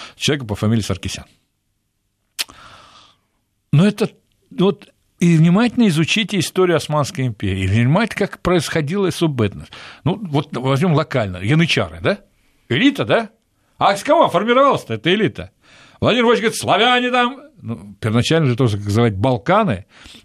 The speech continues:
и для того, чтобы славян брать туда, или, например, э, за четыреста лет существования Крымского ханства, через Крымское ханство было переправлено в Османскую империю пять, внимание, пять миллионов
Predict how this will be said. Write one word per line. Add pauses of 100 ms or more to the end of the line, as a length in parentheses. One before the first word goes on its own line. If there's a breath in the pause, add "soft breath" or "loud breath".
и
для
того,
чтобы (160 loud breath)
славян
брать
туда,
или, (240 loud breath)
например, (180 loud breath)
э,
за
четыреста
лет
существования
Крымского
ханства,
через
Крымское
ханство (240 loud breath)
было
переправлено
в
Османскую
империю (240 loud breath)
пять,
внимание, (160)
пять
миллионов